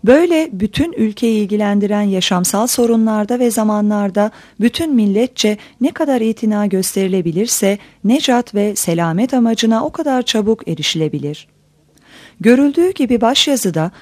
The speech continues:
usta bir biçimde İsmet Paşa'nın olaya itidalle bakması do-, dolaylı bir biçimde öğütlenmektedir.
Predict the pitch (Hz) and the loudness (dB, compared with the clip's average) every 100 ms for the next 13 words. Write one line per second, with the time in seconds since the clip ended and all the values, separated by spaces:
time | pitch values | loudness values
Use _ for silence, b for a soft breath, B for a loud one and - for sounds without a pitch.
0 | B 202 - 294 320 302 262 240 233 226 | B -6 -4 -2 -2 -2 -2 -2 0 2
1 | 233 202 - 226 - 240 - 220 233 202 | 2 2 0 -2 -2 -4 0 2 2 0
2 | 196 214 208 185 185 170 190 262 254 226 | 0 0 0 0 -2 -2 -2 -2 0 0
3 | 220 214 208 277 262 - _ 185 185 190 | 0 -2 -2 -2 0 -2 _ -4 0 2
4 | 175 233 277 233 220 - 220 226 208 190 | 0 0 0 0 -2 0 2 4 4 2
5 | 190 185 180 170 160 156 151 143 - | 0 -2 0 -2 -4 -4 -4 -6 -8